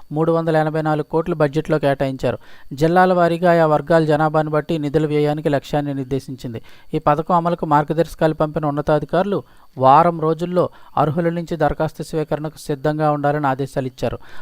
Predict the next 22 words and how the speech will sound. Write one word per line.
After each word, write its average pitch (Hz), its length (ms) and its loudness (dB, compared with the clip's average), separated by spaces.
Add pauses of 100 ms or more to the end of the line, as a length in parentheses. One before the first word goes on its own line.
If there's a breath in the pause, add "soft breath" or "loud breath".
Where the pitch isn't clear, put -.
(140 loud breath)
మొత్తంగా 165 380 2
ఈ 160 120 4
ఏడాది 160 360 2
స్వయం 156 360 -4
ఉపాధి 156 340 0
రుణ 147 160 -2
పథకం 147 360 -4
కింద 165 200 -6
ఒక 139 200 -2
కోటి 156 380 -4
ముప్పై 151 300 -4
లక్షల 139 320 -2
మందికి 135 560 -6 (320 loud breath)
బీసీలు, 160 380 -2
యాభై 151 360 2
తొమ్మిది 147 320 -2
వేల 139 180 2
మంది 147 260 -4
ఈడబ్ల్యూఎస్ 151 560 0
వర్గాలకు 143 400 0
అయితే 135 220 -4
కనుక 143 340 -2